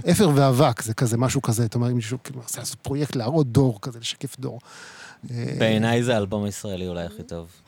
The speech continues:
Speaker 1: כן?
Speaker 2: אני
Speaker 1: אפר
Speaker 2: חושב
Speaker 1: ואבק
Speaker 2: שהוא
Speaker 1: הוא אדיר.
Speaker 2: מטורף לגמרי, כאילו, באמת, אה, אפילו אם תשים את החשיבות הדורית, הזה,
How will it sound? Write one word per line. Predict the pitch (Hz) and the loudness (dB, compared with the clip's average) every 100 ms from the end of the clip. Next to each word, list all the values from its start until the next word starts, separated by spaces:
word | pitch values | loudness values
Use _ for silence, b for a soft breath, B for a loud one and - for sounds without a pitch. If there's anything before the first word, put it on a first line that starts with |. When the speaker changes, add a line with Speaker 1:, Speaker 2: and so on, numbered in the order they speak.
| - | 0
Speaker 1:
כן? | 151 156 180 b b b _ | 2 2 0 b b b _
Speaker 2:
אני | 87 123 | -8 -2
Speaker 1:
אפר | 151 | 2
Speaker 2:
חושב | |
Speaker 1:
ואבק | 135 | 4
Speaker 2:
שהוא | 135 135 | 4 4
Speaker 1:
הוא | |
אדיר. | 127 127 | 4 4
Speaker 2:
מטורף | 98 95 87 - | 2 2 -2 -6
לגמרי, | 85 85 85 85 - | -6 -6 -6 -10 -12
כאילו, | 87 80 78 78 76 73 69 65 64 62 55 50 | -12 -8 -8 -8 -10 -10 -12 -14 -16 -18 -20 -20
באמת, | - 78 76 82 - | -14 -12 -12 -14 -12
אה, | 87 82 78 73 76 b b b b b b b - 110 - | -10 -8 -10 -14 -18 b b b b b b b -12 -8 -6
אפילו | - 147 156 | 0 2 2
אם | 147 | 2
תשים | 123 - 131 | 0 2 0
את | 120 | 2
החשיבות | 117 110 107 101 101 98 135 120 - 127 107 120 123 127 | 2 4 4 2 2 0 -4 -6 -2 -2 0 0 0 2
הדורית, | 107 104 104 101 101 107 110 113 120 - | 2 2 0 0 0 2 2 2 2 2
הזה, | 107 104 98 98 113 117 | 0 0 -2 0 0 0